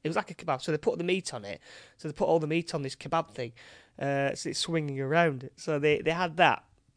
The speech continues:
Uh, which is nice. Uh, it's like, it's like, it's like twenty odd people. Managed to squeeze me in, and I was right next, I was right next to the fire, and it had, like, trees next to it as well, some Christmas trees. I felt so, so Christmassy.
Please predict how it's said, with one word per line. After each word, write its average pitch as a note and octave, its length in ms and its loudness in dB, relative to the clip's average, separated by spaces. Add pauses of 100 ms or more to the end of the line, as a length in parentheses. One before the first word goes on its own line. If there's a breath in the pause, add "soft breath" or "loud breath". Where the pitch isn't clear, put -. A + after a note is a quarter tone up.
(120)
Uh, C#3 200 -2
which D3 180 -6
is C3+ 100 -6
nice. C3 500 -8
Uh, C#3+ 280 -2
it's - 120 -6
like, G#4+ 140 0
it's G#4+ 180 -2
like, A4 120 -4
it's G#4+ 100 -2
like G#4 220 -4
twenty D#4 180 -2
odd A#3+ 140 0
people. G#3 400 -4 (200 loud breath)
Managed A#3+ 220 0
to A3+ 60 -4
squeeze A3 240 -2
me A#3 80 4
in, G3 60 4
and G3 140 6
I G3 40 6
was F#3 200 0
right A3 200 -2
next, G3+ 240 -4 (160)
I - 60 -6
was F3 120 -4
right B3+ 180 -2
next F#3+ 200 -6
to F#3 60 -8
the E3+ 80 -2
fire, D3+ 420 2 (1120)
and F#3 100 4
it E3+ 40 2
had, F3 200 4
like, E3+ 180 2
trees C#4 380 -2
next - 220 -6
to C#3 120 -4
it - 100 -6
as D3 80 -8
well, E3+ 220 0
some E3+ 160 -8
Christmas - 340 -12
trees. - 460 -10 (400 loud breath)
I - 40 -10
felt - 160 2
so, A#3 160 2
so C4 180 0
Christmassy. B3+ 580 -2